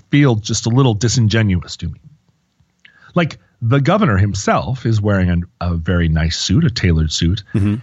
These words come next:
Speaker 1: But you can, you get the feeling that here's a man in his sixties who has been, sh-, who's been in a suit for forty-five
Speaker 2: Right, forty-five
Speaker 1: years.
Speaker 2: years, sure.
Speaker 1: And so it, it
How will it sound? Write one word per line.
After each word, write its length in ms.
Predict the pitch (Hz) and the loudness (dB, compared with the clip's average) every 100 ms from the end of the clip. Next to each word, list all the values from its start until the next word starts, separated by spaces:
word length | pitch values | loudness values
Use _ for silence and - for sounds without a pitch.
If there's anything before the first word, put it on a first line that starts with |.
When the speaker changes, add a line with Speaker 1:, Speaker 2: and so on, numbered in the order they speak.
| - _ 147 | -12 _ 2
Speaker 1:
But 80 | |
you 160 | 170 190 | 4 4
can, 200 | - 151 | 2 2
you 120 | 165 | 4
get 180 | 196 156 | 2 0
the 80 | 139 | -4
feeling 520 | - 208 196 147 131 | -2 0 2 4 2
that 140 | 113 | 0
here's 280 | 107 175 156 | 0 2 2
a 40 | 131 | 2
man 280 | 113 104 | 2 2
in 100 | 95 | 2
his 180 | 90 87 | 0 0
sixties 520 | - 143 - 95 87 | -2 -6 -4 -2 -2
who 140 | - 98 | 0 2
has 140 | 85 | 2
been, 380 | - 92 87 78 _ _ - - _ | 0 0 0 -4 _ _ -20 -20 _
sh-, 340 | - - - - | -16 -14 -12 -2
who's 200 | 120 104 | 2 2
been 280 | 107 107 110 | 2 0 2
in 160 | 151 143 | 2 4
a 80 | 110 | 2
suit 600 | - - 107 92 - - _ _ _ _ _ _ _ _ _ _ _ _ | 0 0 0 0 -4 -14 _ _ _ _ _ _ _ _ _ _ _ _
for 120 | - | -16
forty-five 600 | - - 98 92 80 78 | -8 -2 0 0 -2 -2
Speaker 2:
Right, 300 | 123 101 85 | -2 0 0
forty-five 400 | 127 120 110 110 | 0 0 0 -2
Speaker 1:
years. 60 | 101 | 0
Speaker 2:
years, 160 | 110 - | -2 -2
sure. 280 | 117 92 - _ _ _ _ - | -6 -6 -12 _ _ _ _ -2
Speaker 1:
And 160 | 120 117 | 0 2
so 580 | 127 113 110 104 104 - _ _ _ _ _ _ _ _ _ _ _ _ _ 120 | 2 4 4 2 -2 -8 _ _ _ _ _ _ _ _ _ _ _ _ _ -4
it, 240 | 123 117 - | -4 -4 0
it 160 | 131 | 0